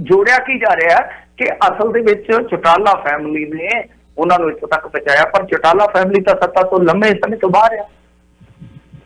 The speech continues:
ਸਾਨੂੰ ਤੇ ਉਹ, ਉਹ ਹਾਈ ਕੋਰਟ 'ਚ ਪਹੁੰਚੇ ਆ, ਤਾਂ ਮਤਲਬ ਇਹ ਥੋੜ੍ਹੀ ਆ ਕਿ ਉਸ ਟਾਈਮ ਦੇ ਜੋ ਉਹਨਾਂ ਨੇ ਕੀਤੇ ਕਰੇ ਆ ਤਾਂ ਉਹ ਇੱਥੋਂ ਤੱਕ ਪਹੁੰਚ ਗਏ ਹੋਣੇ। ਮਤਲਬ ਇਹ, ਚਲੋ ਇਹ ਵੀ ਗੱਲ ਮੈਂ ਛੱਡ ਦੇਣਾ। ਹੁਣ ਇੱਥੇ ਬਹੁਤ ਵੱਡਾ ਸਵਾਲ ਹੈ ਦੋਨਾਂ ਧਿਰਾਂ ਤੇ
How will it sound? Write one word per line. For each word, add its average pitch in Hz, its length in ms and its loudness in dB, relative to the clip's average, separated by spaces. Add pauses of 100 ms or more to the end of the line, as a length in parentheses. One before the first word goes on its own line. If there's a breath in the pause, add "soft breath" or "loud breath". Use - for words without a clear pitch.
ਸਾਨੂੰ 165 200 0
ਤੇ 214 80 2
ਉਹ, 190 180 0 (160)
ਉਹ 180 300 2
ਹਾਈ 156 160 2
ਕੋਰਟ 175 220 -2
'ਚ - 100 -12
ਪਹੁੰਚੇ 180 440 -2
ਆ, 185 60 4
ਤਾਂ 170 180 -2
ਮਤਲਬ 165 340 -2
ਇਹ 175 80 0
ਥੋੜ੍ਹੀ 196 360 -4
ਆ 208 40 -2
ਕਿ 208 120 -2
ਉਸ 180 440 0
ਟਾਈਮ 185 400 -2
ਦੇ 185 140 0
ਜੋ 170 340 -4 (220 loud breath)
ਉਹਨਾਂ 185 240 0
ਨੇ 180 140 -2
ਕੀਤੇ 170 340 -4
ਕਰੇ 165 320 0
ਆ 151 40 -8
ਤਾਂ 151 100 -6
ਉਹ 135 480 -6
ਇੱਥੋਂ 143 220 -8
ਤੱਕ 156 180 -4
ਪਹੁੰਚ 160 280 -4
ਗਏ 180 120 -2
ਹੋਣੇ। 151 200 -2 (320 loud breath)
ਮਤਲਬ 233 500 2
ਇਹ, 156 160 0
ਚਲੋ 247 280 -2
ਇਹ 240 140 2
ਵੀ 320 120 -2
ਗੱਲ 262 180 2
ਮੈਂ 254 120 0
ਛੱਡ 147 280 -2
ਦੇਣਾ। 127 280 -2 (240 loud breath)
ਹੁਣ 247 120 2
ਇੱਥੇ 311 260 -2
ਬਹੁਤ 160 440 0
ਵੱਡਾ 262 400 0
ਸਵਾਲ 165 320 2
ਹੈ 151 60 2
ਦੋਨਾਂ 156 340 0
ਧਿਰਾਂ 135 280 -4
ਤੇ - 180 -18